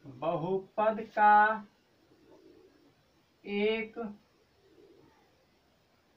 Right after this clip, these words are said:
गुणनखंड है। यही हमारा answer हुआ। तो आशा है कि आप लोग को समझ में आ रहा होगा। तो आप लोग इस video को pause करके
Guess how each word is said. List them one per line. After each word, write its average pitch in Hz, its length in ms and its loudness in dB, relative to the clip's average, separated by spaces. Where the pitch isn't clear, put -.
गुणनखंड 196 1200 -6
है। 147 260 -2
यही 185 200 -2
हमारा 202 380 -2
answer 196 300 -2
हुआ। 233 320 8
तो 202 920 6
आशा 185 340 4
है 247 340 8
कि - 400 -4
आप 185 180 4
लोग 202 160 0
को 208 80 2
समझ 202 380 2
में 196 160 -2
आ 185 260 4
रहा 226 200 8
होगा। 247 600 8
तो - 380 -4
आप 190 200 4
लोग 220 200 -2
इस 214 160 -4
video 220 320 2
को 220 220 2
pause 208 320 2
करके 254 480 4